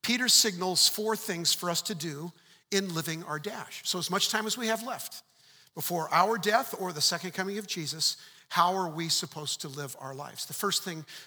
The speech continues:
that we see in Peter's letter is this, to live intentionally.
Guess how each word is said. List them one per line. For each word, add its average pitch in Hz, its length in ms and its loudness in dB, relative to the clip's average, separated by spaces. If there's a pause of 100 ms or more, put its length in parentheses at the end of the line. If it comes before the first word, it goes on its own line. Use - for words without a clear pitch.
that 175 100 -10
we 165 100 -2
see 151 380 4 (220)
in 160 100 -6
Peter's 147 640 -2
letter 143 440 -6
is 135 420 -2 (260)
this, - 340 -4
to - 120 -10
live 156 500 -6 (640)
intentionally. 147 920 -10